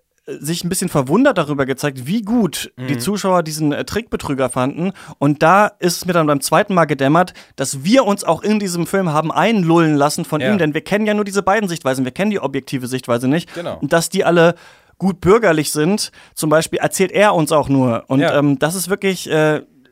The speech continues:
Speaker 1: sehr interessant gemacht und man fragt sich halt auch so ein bisschen, warum konnte das so gut gehen? Also der hat ja wirklich dieses ganze Konto geplündert, bis nichts mehr drauf war.
Speaker 2: Mhm.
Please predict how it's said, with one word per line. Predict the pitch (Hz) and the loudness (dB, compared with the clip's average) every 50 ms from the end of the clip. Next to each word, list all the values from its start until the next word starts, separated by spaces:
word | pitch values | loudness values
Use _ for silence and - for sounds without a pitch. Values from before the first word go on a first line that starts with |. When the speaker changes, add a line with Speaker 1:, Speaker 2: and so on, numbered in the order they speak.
| _ _ | _ _
Speaker 1:
sehr | - 139 131 165 202 214 | -14 -2 0 2 2 2
interessant | 208 190 185 - 196 190 | 0 -2 -2 -2 -2 -2
gemacht | - 170 160 180 214 208 - | -2 0 0 0 0 0 -2
und | 180 | -2
man | 165 160 160 | -2 -2 -4
fragt | - 190 175 - - | -4 -8 -10 -8 -6
sich | 175 | -6
halt | 185 - | -4 -4
auch | 160 - | -4 -4
so | - 180 | -4 -6
ein | 170 | -4
bisschen, | 165 185 170 - 180 185 180 - - - - - _ _ _ _ _ _ _ _ _ _ | -4 -4 -2 -2 -2 -2 -2 -6 -10 -20 -20 -20 _ _ _ _ _ _ _ _ _ _
warum | - 131 147 151 190 214 196 | -6 -4 -2 0 0 0 -2
konnte | - - 185 190 196 185 | 0 0 0 0 2 0
das | 180 160 - | 0 0 0
so | 170 151 | -4 -4
gut | 165 202 - - | -4 -6 -6 -2
gehen? | 139 123 123 | -2 0 0
Also | 139 151 143 | 0 0 0
der | 143 | -2
hat | 143 - | 0 0
ja | 160 147 | 0 0
wirklich | 165 175 - | -2 -6 -8
dieses | - 156 139 - | -8 -8 -4 -2
ganze | 151 151 180 - 208 | -2 -2 -2 -2 -8
Konto | - - 165 185 208 190 | -4 -2 -2 0 0 -2
geplündert, | 165 143 - - 170 190 196 190 - | -4 -4 -2 -2 0 2 0 0 0
bis | 170 156 | -2 -2
nichts | 170 180 180 - - | -2 -2 -2 -4 -4
mehr | 175 151 | -2 -2
drauf | 135 127 120 123 147 165 131 | -2 -2 0 0 0 0 2
war. | 190 202 233 247 | 2 2 2 0
Speaker 2:
Mhm. | - | -2